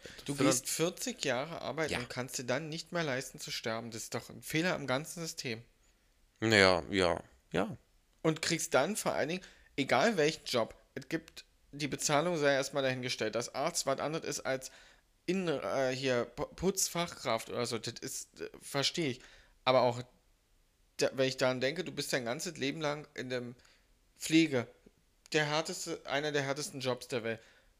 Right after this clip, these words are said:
Speaker 1: F-, Friseur, und du gehst in Rente und kriegst drei Groschen.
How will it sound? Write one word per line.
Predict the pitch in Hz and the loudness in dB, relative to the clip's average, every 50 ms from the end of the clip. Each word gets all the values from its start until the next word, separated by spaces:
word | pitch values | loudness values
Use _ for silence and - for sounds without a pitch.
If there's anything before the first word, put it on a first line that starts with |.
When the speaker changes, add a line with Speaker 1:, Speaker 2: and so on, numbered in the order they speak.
| _ _ _ _ - - _ - - - - | _ _ _ _ -20 -20 _ -20 -12 -8 -6
Speaker 1:
F-, | 143 - | -4 -2
Friseur, | - 170 165 156 151 160 147 127 117 117 - - _ | 2 2 2 4 4 4 4 4 2 0 -6 -8 _
und | 143 131 120 | -4 -4 -4
du | 127 120 | -4 -6
gehst | - - 135 135 135 - - | -2 0 2 2 2 2 0
in | 139 123 | -2 -2
Rente | 113 113 113 131 156 190 180 | 0 0 0 0 0 0 -2
und | 147 131 - | -2 -2 -4
kriegst | - 139 139 - - - | -6 -6 -4 -6 -6 -4
drei | - - 120 123 120 | -2 0 0 0 0
Groschen. | - - - 123 143 143 - - 117 110 | -2 -2 -2 2 2 4 2 2 0 -4